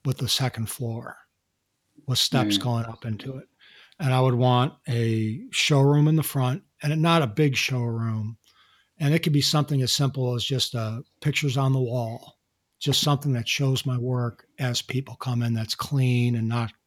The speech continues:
Speaker 1: covered with crap. Um, a definite finishing room so I can spray and not have to
Speaker 2: Mm-hmm.
Speaker 1: worry about anything. Um, upstairs,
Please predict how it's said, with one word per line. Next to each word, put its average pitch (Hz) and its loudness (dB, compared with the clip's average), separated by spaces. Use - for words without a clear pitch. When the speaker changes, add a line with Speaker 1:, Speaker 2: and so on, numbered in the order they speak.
Speaker 1:
covered 117 -4
with 113 -8
crap. - -4
Um, 117 -2
a 139 -6
definite 139 0
finishing 139 0
room 120 -2
so - -4
I 120 0
can 113 -6
spray 113 -4
and 127 -4
not 120 0
have 110 0
to 107 -6
Speaker 2:
Mm-hmm. 113 -4
Speaker 1:
worry 120 0
about 107 -4
anything. 107 -8
Um, 107 -4
upstairs, 151 2